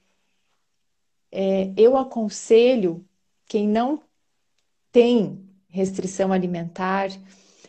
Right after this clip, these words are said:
não falar perto de uma pessoa que tem, porque hoje eu tô curada,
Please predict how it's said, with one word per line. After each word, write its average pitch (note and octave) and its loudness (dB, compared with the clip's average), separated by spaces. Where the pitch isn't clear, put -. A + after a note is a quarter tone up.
não B3 0
falar B3+ -2
perto B3+ 2
de G3+ -6
uma F#3+ -2
pessoa F3+ -6
que F#3 -10
tem, G3 -6
porque G#3+ -8
hoje A#3 4
eu A3+ 2
tô A#3+ -4
curada, A3+ -2